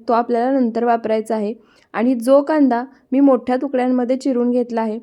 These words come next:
त्याची आपल्याला पेस्ट तयार करून घ्यायची आहे. या ठिकाणी तुम्ही पाहू शकता, जो उभा चिरून घेतलेला कांदा आहे, तो एकदम पातळ चिरून घेतला आहे. यासोबतच आपण दुसरं साहित्य काय घेतले, ते सुद्धा पाहूया.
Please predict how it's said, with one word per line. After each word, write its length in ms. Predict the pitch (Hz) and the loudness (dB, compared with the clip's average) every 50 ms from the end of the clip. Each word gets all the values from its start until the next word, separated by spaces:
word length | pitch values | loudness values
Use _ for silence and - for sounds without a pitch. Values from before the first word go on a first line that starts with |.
| - _ _ | -14 _ _
त्याची 280 | - 220 214 214 - 254 | -2 -2 -2 -2 -2 -4
आपल्याला 340 | 254 254 254 233 226 240 254 | -4 -2 -2 -2 -2 -2 -4
पेस्ट 360 | 254 - 240 226 226 - 202 196 202 | -2 -2 -2 -2 -2 -6 -8 -6 -4
तयार 180 | 196 196 202 | -6 -6 -6
करून 300 | 202 - 208 202 208 214 | -6 -8 -8 -6 -6 -6
घ्यायची 340 | 214 233 226 220 220 - 196 | -4 -4 -4 -4 -4 -6 -6
आहे. 180 | 190 202 233 - - _ _ - - - _ _ _ | -6 -6 -8 -10 -12 _ _ -20 -20 -20 _ _ _
या 140 | 262 262 285 | 0 0 0
ठिकाणी 340 | 285 311 294 294 294 302 302 | 0 0 0 0 0 0 0
तुम्ही 220 | 285 294 302 302 | 0 0 -2 -2
पाहू 280 | 294 302 269 247 240 254 | -2 -2 -2 0 -2 -2
शकता, 400 | - 294 269 277 - 233 214 220 220 _ _ 240 240 | -2 -4 -4 -4 -4 -6 -6 -6 -8 _ _ -6 0
जो 80 | 277 | 2
उभा 280 | 285 277 240 208 247 254 | 2 2 2 2 2 0
चिरून 340 | 247 269 262 254 277 285 277 | 2 0 -2 0 2 2 0
घेतलेला 520 | 277 - 247 262 254 240 240 240 254 262 | 0 0 -2 -2 0 0 0 0 0 -2
कांदा 360 | 262 269 247 233 226 226 233 | -2 -2 -2 -2 -2 -2 -2
आहे, 200 | 226 214 202 214 | -4 -4 -6 -8
तो 120 | 208 - 214 | -6 -6 -6
एकदम 340 | 220 208 208 226 240 262 | -6 -6 -6 -6 -4 -4
पातळ 500 | 262 262 240 226 214 226 _ - 226 226 | -4 -4 -4 -6 -6 -8 _ -2 -2 -2
चिरून 340 | 226 226 247 233 233 240 247 | -2 -2 -4 -4 -2 -2 -2
घेतला 320 | 254 262 233 240 214 202 190 | -2 -2 -4 -4 -6 -6 -6
आहे. 180 | 196 214 233 - - _ _ _ _ _ _ _ _ _ _ 269 | -6 -6 -8 -10 -12 _ _ _ _ _ _ _ _ _ _ -2
यासोबतच 760 | 262 269 285 285 - 339 330 294 320 311 302 285 285 285 - 240 | 0 0 0 0 0 -2 0 0 0 0 2 0 0 -2 -2 -2
आपण 440 | 247 247 240 240 233 240 247 240 226 | -2 -2 -2 -2 -2 -2 -4 -4 -4
दुसरं 320 | 233 233 226 - 240 262 | -6 -6 -4 -2 -2 0
साहित्य 500 | 269 277 277 277 269 277 277 - 294 294 | 0 0 0 0 0 -2 -2 -2 -2 0
काय 200 | 285 269 247 240 | 0 2 0 0
घेतले, 400 | 247 262 262 254 262 220 214 240 240 - _ - | 2 0 0 -2 -2 -6 -6 -6 -8 -8 _ 2
ते 120 | 240 233 | 2 2
सुद्धा 360 | 233 - 240 214 196 220 233 | 2 -2 -6 -6 -2 -2 -2
पाहूया. 440 | 247 262 254 247 240 233 220 226 262 | 0 0 -2 0 0 -2 -2 -2 -4